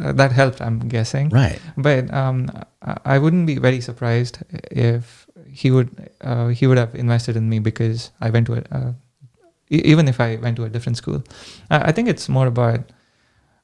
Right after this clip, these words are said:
Speaker 1: um, uh, them being founders themselves and, uh, uh, resonating with the kind of journey, uh, at the very beginning.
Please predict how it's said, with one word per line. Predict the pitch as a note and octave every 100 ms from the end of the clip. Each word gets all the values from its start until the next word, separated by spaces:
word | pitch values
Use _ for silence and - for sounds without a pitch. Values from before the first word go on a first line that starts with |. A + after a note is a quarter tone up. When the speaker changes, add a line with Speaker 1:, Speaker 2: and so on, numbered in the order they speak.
| _ -
Speaker 1:
um, | B2 A#2 A#2+ - _ _ _ _ _ _ _ _ -
uh, | G#2+ C#3+
them | C3 C3 B2+ B2+ B2+
being | A#2+ A#2+ A#2+
founders | A#2 A#2 A#2+ A#2
themselves | A2+ A2+ - A#2+ G3 - - _ _ _ _
and, | B2 A#2 A2+ A2+ A2+ A#2 F#4+
uh, | B2+ - -
uh, | B2 C3 C3 C3+ C#3
resonating | C#3+ C3 B2 B2 A#2 A#2+
with | A2+ A2 A2 A2+ - _ _ _
the | B2
kind | A#2+ B2
of | A#2
journey, | G#2 A2 A2+ A2+ A2 _ _ _ _ _ _ _ _ -
uh, | A2+ -
at | B2
the | A2
very | A#2+ A#2
beginning. | A#2 B2+ - C3+